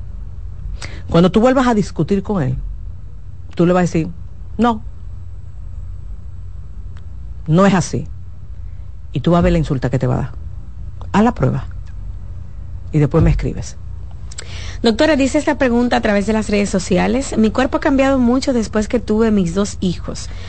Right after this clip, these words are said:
Speaker 2: Siento que a mi esposo ya no le gusto como antes, porque me dice, 'Yo quiero verte como eras antes'".
Speaker 1: Ay, mi madre.
Speaker 2: "Y le gusta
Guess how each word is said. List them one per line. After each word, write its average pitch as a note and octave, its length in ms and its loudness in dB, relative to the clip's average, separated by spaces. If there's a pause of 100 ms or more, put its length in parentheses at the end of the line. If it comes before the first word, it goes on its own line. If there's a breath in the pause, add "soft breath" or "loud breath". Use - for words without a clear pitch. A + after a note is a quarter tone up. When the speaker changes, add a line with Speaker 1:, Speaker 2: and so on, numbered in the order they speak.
(160 loud breath)
Speaker 2:
Siento A3 340 4
que C4 80 2
a B3 60 4
mi A3+ 120 4
esposo G#3 420 0
ya A#3 120 2
no G3 100 4
le F#3 140 4
gusto A3+ 420 0
como E3 300 4
antes, - 460 -2 (320 loud breath)
porque C4 260 2
me C#4 140 4
dice, A3 320 4
'Yo G#3+ 160 2
quiero A#3+ 320 4
verte A3 420 2
como F#3 300 2
eras F3+ 340 0
antes'". A3 560 0
Speaker 1:
Ay, E3 180 -4
mi E3+ 140 -2
madre. C#3 460 -4
Speaker 2:
"Y A#3 80 6
le A#3 160 6
gusta C4 500 2